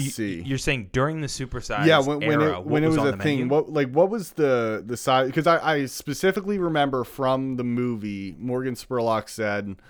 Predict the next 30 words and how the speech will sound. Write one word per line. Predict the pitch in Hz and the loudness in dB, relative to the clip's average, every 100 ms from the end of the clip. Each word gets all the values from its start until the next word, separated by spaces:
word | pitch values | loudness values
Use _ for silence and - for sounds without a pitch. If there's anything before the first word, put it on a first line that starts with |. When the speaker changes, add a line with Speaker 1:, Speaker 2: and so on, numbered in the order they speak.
| - _ | -20 _
Speaker 2:
that | 120 113 | 2 2
their | 117 | 0
soda | 110 147 139 135 | -2 2 2 2
is | 120 113 | 0 -2
a | |
half | 104 113 107 | 0 0 0
of | 95 | -6
a | |
gallon. | 90 95 90 65 82 - _ _ _ - | -6 -4 -4 -8 -16 -20 _ _ _ -10
I | - | -6
was | 143 | -4
like, | 156 | -2
Speaker 1:
Um, | 156 | 0
Speaker 2:
"Oh | 131 | 0
my | 123 101 | 2 0
God, | 92 101 | -2 -4
that, | 127 120 | -6 0
that's | 139 139 | 0 0
so | - - - - - 165 143 | -4 -16 -14 -12 2 4 4
bad | 110 104 98 | 4 0 0
for | - | -6
you." | 95 | -8
I | 104 | -4
mean, | 131 117 113 | -4 -6 0
Speaker 1:
Yeah, | 170 147 175 | 2 2 2
Speaker 2:
even | 202 | 0
Speaker 1:
the | 226 | 2
Speaker 2:
just | 196 | 0
the | 170 | 2
Speaker 1:
Colossal | 156 | 2